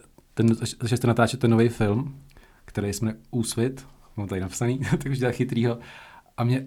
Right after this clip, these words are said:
a já jsem si jako říkal: „Tyjo, kdybych tohle měl jako takhle dělat, tak, tak se zblázním,“ protože já klasicky jsem schopný vždycky dělat jako jednu věc a ideálně, když jako mezi tou jednou a druhou věcí mám třeba jako, mám aspoň čtrnáct dní pauzu.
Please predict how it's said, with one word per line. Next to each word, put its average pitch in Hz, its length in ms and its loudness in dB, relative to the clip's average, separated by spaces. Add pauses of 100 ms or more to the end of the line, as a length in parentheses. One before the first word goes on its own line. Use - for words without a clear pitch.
a 117 80 -6
já 113 100 -4
jsem 110 140 -6
si 117 100 -6
jako - 160 -8
říkal: 101 220 -8
„Tyjo, 92 140 -12
kdybych 90 280 -12 (140)
tohle 92 240 -4
měl 98 180 -6
jako 107 240 -8
takhle 98 260 -6
dělat, 90 300 -8
tak, - 180 -20
tak 92 140 -10
se 117 120 -6
zblázním,“ 98 460 -6
protože - 160 -12
já 98 100 -6
klasicky 110 340 -8
jsem 110 140 -6
schopný - 260 -8
vždycky 98 160 -6
dělat 107 100 0
jako 101 140 -6
jednu 104 240 -2
věc 110 360 -10 (960)
a 107 80 -4
ideálně, 113 420 -2
když 110 140 -4
jako - 160 -10
mezi 113 240 -4 (220)
tou 113 260 -2 (160)
jednou 113 420 -4
a 120 60 -10
druhou 110 160 -4
věcí 104 240 -6
mám 110 120 -4
třeba 110 240 -6
jako, 107 480 -8 (300)
mám 107 140 -10
aspoň 104 200 -10
čtrnáct 107 300 -6
dní 113 80 -6
pauzu. 95 360 -10